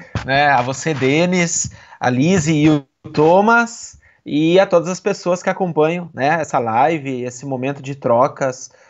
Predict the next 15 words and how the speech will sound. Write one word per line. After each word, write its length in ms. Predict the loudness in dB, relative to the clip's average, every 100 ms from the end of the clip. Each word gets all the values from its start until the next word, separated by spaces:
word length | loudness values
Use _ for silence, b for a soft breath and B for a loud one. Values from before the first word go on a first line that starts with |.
| b b -6
ah, 840 | -2 2 4 4 2 0 -2 -4
desse 320 | -4 -6 -6
compartilhamento 1200 | -2 0 0 -2 0 0 0 -2 -2 -4 -8 -8 -10
sobre 640 | -6 -4 -2 -4 -4 -8 -14 _ _
história 1000 | -12 -4 2 6 6 6 4 4 2 -2
hoje, 840 | -2 2 2 2 -2 -6 -6 -6 -10
né, 400 | -6 -4 -4 -4
e, 640 | -2 0 2 2 2 0 -6 B B B
e 80 | -12
sobre 260 | -2 0 0
cultura, 800 | 0 -2 0 2 4 4 2 -4
memória 720 | -4 -2 2 4 4 4 2
e 160 | -2 -6
tudo 280 | -4 -2
mais. 580 | -2 -2 -8 -14 -16 -20